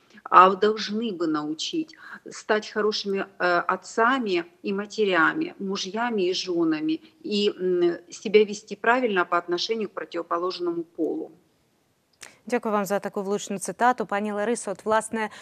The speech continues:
Speaker 2: ранні вагітності, е, аборти, чи,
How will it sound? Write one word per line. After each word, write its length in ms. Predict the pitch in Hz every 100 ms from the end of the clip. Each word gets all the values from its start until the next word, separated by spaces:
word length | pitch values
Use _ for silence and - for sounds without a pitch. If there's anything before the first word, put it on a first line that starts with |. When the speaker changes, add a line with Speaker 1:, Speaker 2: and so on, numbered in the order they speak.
| - -
Speaker 2:
ранні 380 | 220 240 233
вагітності, 840 | 220 220 202 226 208 196 - - 202
е, 220 | 190 180 175 - - 170 170
аборти, 640 | - 208 233 240 208 - 196
чи, 500 | - 226 233 233